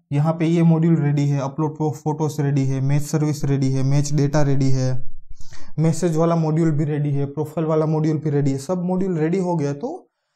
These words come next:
एक कंपनी के बीच में एक मिड लेयर का एक सर्वर होता है। तो वो सर्वर क्या होता है कि ये जो सर्वर है उसके, उससे ज़्यादा उसकी कैपेसिटी होती है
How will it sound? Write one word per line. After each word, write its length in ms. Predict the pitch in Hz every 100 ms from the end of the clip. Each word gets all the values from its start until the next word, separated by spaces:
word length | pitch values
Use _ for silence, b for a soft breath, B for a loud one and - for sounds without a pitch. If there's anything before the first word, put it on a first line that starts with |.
| _ _ 220
एक 200 | 262 - - _ _ -
कंपनी 380 | 165 170 208 208
के 100 | 208
बीच 320 | 180 180 214
में 120 | 226
एक 80 | 254
मिड 300 | 165 156 175
लेयर 260 | 180 180 185
का 120 | 202
एक 100 | -
सर्वर 360 | - 156 151 135
होता 360 | 131 127 120
है। 80 | 120
तो 260 | - - 170
वो 300 | 180 165 185
सर्वर 380 | 202 190 196
क्या 160 | 185 190
होता 280 | 151 143 175
है 80 | 190
कि 160 | -
ये 140 | 160 170
जो 160 | 190
सर्वर 340 | 170 170 185 202
है 60 |
उसके, 340 | 185 165 - 185
उससे 440 | 170 170 - 247
ज़्यादा 300 | 175 170 202
उसकी 260 | 196 - 233
कैपेसिटी 500 | 220 208 208 180 147
होती 280 | 135 127
है 80 | 120